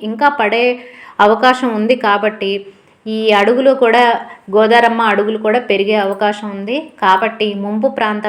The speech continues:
ప్రజలు కూడా చాలా అప్రమత్తంగా ఉండాలి. Already చాలామంది కూడా పునరావాస కేంద్రాలకు చేరుకున్నారు. అక్కడ ప్రభుత్వం వాళ్ళకి కావాల్సినవన్నీ కూడా, ఆ,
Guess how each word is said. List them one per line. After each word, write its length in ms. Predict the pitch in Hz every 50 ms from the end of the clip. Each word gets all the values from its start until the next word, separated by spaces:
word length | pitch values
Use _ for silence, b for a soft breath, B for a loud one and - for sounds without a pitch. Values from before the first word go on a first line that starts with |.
| 208
ప్రజలు 320 | 208 196 196 196 202 208 202
కూడా 260 | 202 202 190 202 226
చాలా 400 | 226 - - 202 185 196 214 233 220 196
అప్రమత్తంగా 680 | - - 202 202 202 202 196 - 202 196 196 202 208 202
ఉండాలి. 540 | 202 196 196 190 190 190 190 196 208 254 302 294 - B B B B B B B 196 202
Already 320 | 214 226 247 262 254 277 277 -
చాలామంది 540 | 247 214 202 214 226 233 226 226 220 220 214
కూడా 260 | 220 220 214 214 226 220 220
పునరావాస 500 | 208 202 202 214 220 220 233 220 226 233
కేంద్రాలకు 560 | 220 220 202 202 208 208 208 202 196 - 208 - -
చేరుకున్నారు. 760 | 190 190 208 220 220 - 226 220 220 214 214 220 226 262 277 269 - - - _ _ _ _ _ _ _ _ _ _ _ _ _ _ b b b b b b b b b b b b
అక్కడ 200 | 208 202 208 220 220 214 -
ప్రభుత్వం 420 | 220 214 226 214 220 247 247 247 233
వాళ్ళకి 240 | 220 208 214 214 214 208
కావాల్సినవన్నీ 720 | 202 202 208 226 240 226 240 226 214 202 196 202 214 240 247 240 226
కూడా, 240 | 214 208 208 240 294 339 - B B B B B B B B 190
ఆ, 240 | 196 196 196 196